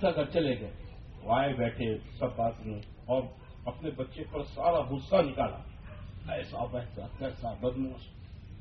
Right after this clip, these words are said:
میرا ناک کٹوا دیا، عزت میری خاک میں ملا دی، یوں کر دیا، تم کر دیا۔" میں سنتا رہا۔ بڑے بھائی صاحب غصے میں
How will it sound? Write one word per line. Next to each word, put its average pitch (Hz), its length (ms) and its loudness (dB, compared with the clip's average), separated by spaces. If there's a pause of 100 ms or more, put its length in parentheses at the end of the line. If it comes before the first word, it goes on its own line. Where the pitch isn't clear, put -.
(200)
میرا 123 180 2
ناک 127 380 0
کٹوا 139 320 4
دیا، 123 100 4
عزت 151 500 2
میری 147 180 0
خاک - 380 2
میں 131 80 -2
ملا 123 240 2
دی، 120 120 -4 (400)
یوں 202 160 6
کر 156 200 2
دیا، 147 200 6
تم 220 240 4
کر 160 180 2
دیا۔" - 180 -10
میں 247 80 6
سنتا 226 380 8
رہا۔ 190 140 6 (520)
بڑے 151 140 2 (240)
بھائی 117 160 -2
صاحب 165 220 4
غصے 190 220 -4
میں 196 140 0